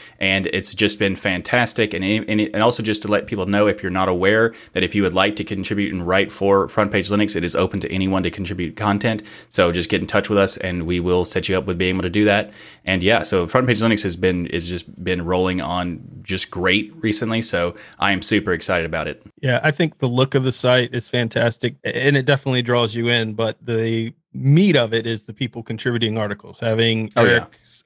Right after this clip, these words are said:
Speaker 2: articles obviously on there, Jason's articles. Uh, some people say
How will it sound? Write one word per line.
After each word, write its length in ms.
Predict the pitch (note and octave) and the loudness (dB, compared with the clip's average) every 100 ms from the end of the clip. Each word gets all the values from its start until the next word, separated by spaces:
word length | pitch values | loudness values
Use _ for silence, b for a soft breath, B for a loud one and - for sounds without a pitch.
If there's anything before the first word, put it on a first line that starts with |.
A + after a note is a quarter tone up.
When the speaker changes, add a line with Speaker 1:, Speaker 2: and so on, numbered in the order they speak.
| - | 0
Speaker 2:
articles 500 | C3+ B2+ B2 B2 A#2 | 2 2 0 -2 2
obviously 460 | A#2 A2+ - A2+ | 2 0 -2 -2
on 240 | G#2+ A2 A2 | -2 -4 -2
there, 260 | A2+ A2+ - b b | 0 0 -4 b b
Jason's 500 | - A#2+ B2 A#2+ A#2 - | 0 2 2 0 -6 -6
articles. 720 | B2 A#2 A#2 - A#2 A2 G#2 - _ _ | -4 -2 -2 -2 -2 -2 -6 -14 _ _
Uh, 100 | B2 | -2
some 240 | A#2 - D3 | 0 2 2
people 280 | C#3+ C3+ B2 | 0 -2 -2
say 420 | - B2 A#2+ | 2 4 4